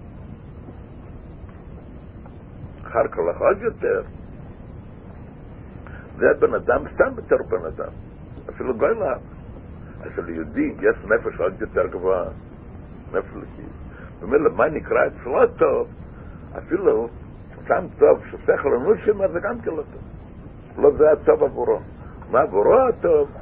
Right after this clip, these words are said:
עניין של תורה מצווה שקשור לנפש ברוך הוא. אבל מילא, מה, כשבן אדם יהודי עובר עבירה, מדוע? בני ישראל, ש-, שעושה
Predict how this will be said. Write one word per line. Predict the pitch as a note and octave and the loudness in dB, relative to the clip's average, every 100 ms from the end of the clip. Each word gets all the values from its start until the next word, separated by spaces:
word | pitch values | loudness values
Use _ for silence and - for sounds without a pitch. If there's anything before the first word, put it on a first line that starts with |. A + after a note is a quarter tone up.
| - - | -14 -12
עניין | E2 F2+ | -4 -4
של | - A#2+ | -2 0
תורה | D3 E3 | 2 2
מצווה | G3 A#3 F#3 | 0 -2 -4
שקשור | - D#3+ - G3 | -4 -4 -2 -4
לנפש | F3 D#3+ - | -4 -6 -8
ברוך | - - | -12 -14
הוא. | - - - - - - - - - - - - - - - - - - - - - - - - - - - - - - - - - - - - - - - - | -14 -14 -14 -14 -14 -16 -16 -14 -14 -14 -14 -14 -16 -14 -14 -14 -16 -16 -16 -16 -16 -16 -16 -16 -16 -16 -16 -14 -14 -12 -12 -14 -14 -16 -16 -14 -14 -12 -12 -10
אבל | - F2 | -4 -2
מילא, | G2 E3 F#2 | 2 2 2
מה, | - - - | -2 -12 -12
כשבן | - - D2 | -12 -8 -8
אדם | - - - | -8 -12 -14
יהודי | D#2+ - F3 G#3+ | -12 -8 -2 0
עובר | F3+ - - | 2 4 4
עבירה, | - - - - - - - - - - - - | 2 -2 -10 -12 -16 -16 -16 -16 -16 -14 -14 -2
מדוע? | F2+ E2+ F2+ - - - - - - - - - - - - - - - - A2 - - - - - - - - - - - - - - | -2 -2 -4 -6 -10 -14 -14 -12 -12 -14 -16 -16 -14 -14 -14 -16 -16 -14 -10 -10 -10 -14 -16 -14 -14 -14 -14 -16 -16 -16 -16 -16 -16 -10
בני | A#2+ A3+ | 2 4
ישראל, | G3+ - G2 G#2 A3 E3+ | 4 6 8 8 6 2
ש-, | A2+ - - | 0 -2 -2
שעושה | G#2 G#2+ - | 2 2 4